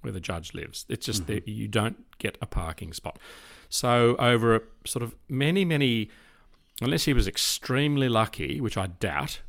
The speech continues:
Speaker 1: this would have been a very involved, protracted, um, sort of exercise. But he was driven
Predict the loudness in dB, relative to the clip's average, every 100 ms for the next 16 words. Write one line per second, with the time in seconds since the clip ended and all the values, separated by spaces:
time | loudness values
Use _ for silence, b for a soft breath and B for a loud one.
0 | -18 _ _ -20 -20 B -6 -4 -2 -2
1 | 0 0 0 -2 0 2 4 2 0 2
2 | 4 6 4 2 4 4 4 0 -2 -4
3 | -6 -6 -14 b b b b b _ -4
4 | -2 -2 -4 -8 -10 -10 -2 0 0 -2
5 | -8 -12 -6 -2 0 -2 -6 -12 -4 -4
6 | 0 0 0 -2 -6 -2 -4 0 0 2
7 | 2 0 0 4 4 4 -2